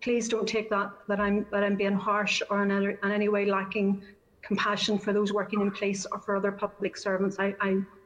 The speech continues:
do not mean that in that way at all, um, Mister Wells. Um, I have huge sympathy. However, that, that argument was put forward,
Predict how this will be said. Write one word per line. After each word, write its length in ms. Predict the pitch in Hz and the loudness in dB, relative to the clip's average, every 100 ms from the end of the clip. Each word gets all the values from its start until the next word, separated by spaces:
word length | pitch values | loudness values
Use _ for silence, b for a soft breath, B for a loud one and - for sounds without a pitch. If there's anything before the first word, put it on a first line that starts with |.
| _ | _
do 100 | 220 | 0
not 180 | 208 202 | 0 2
mean 160 | 196 196 | 2 2
that 180 | 190 | 2
in 60 | 190 | 0
that 160 | 196 196 | 2 2
way 100 | 196 | 2
at 80 | |
all, 320 | 190 180 185 190 | 4 4 2 0
um, 340 | 196 190 196 - - _ | 0 2 0 -2 -12 _
Mister 220 | 190 - | -6 -2
Wells. 460 | 202 196 190 190 - B B B B _ - | 0 2 2 0 -8 B B B B _ -2
Um, 340 | 190 190 196 196 | 2 2 0 0
I 60 | |
have 160 | 196 196 | 0 2
huge 220 | - 202 | 0 0
sympathy. 520 | - 208 190 208 196 - - b _ _ _ - - - | 0 0 -2 -2 -4 -4 -16 b _ _ _ -20 -16 -4
However, 420 | - 226 226 233 | 0 2 2 2
that, 380 | 214 233 240 - | 2 2 0 -4
that 240 | 226 226 226 | -2 0 0
argument 680 | 214 208 220 208 202 - - - | 0 2 0 0 0 -4 -10 -4
was 600 | 208 196 196 196 - - - - - _ - - | 0 2 2 0 -4 -10 -18 -20 -20 _ -16 -6
put 160 | 226 | -4
forward, 680 | - 220 240 269 294 - | 0 2 4 2 0 -2